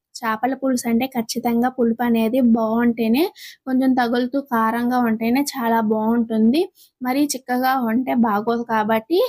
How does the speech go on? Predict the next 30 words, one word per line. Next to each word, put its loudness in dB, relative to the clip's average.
నేను 2
ఎక్కువ -2
రెండు 2
కేజీలు 0
ఉన్నాయి, 0
నాకు 0
ముక్కలు 0
అనేవి 0
ఎక్కువ -4
ఉన్నాయి 0
కాబట్టి -2
అవి 2
మునగాలి 0
కాబట్టి -2
నేను 2
ఇక్కడ -2
రెండు 2
లీటర్, 0
రెండు 2
లోటాలు 0
వాటర్ 0
అయితే -2
యాడ్ 0
చేసుకున్నాను. 2
నాకు -2
సరిపోవాలి 0
కదా, 0
ముక్క 0
బాగా 0
మునిగి 2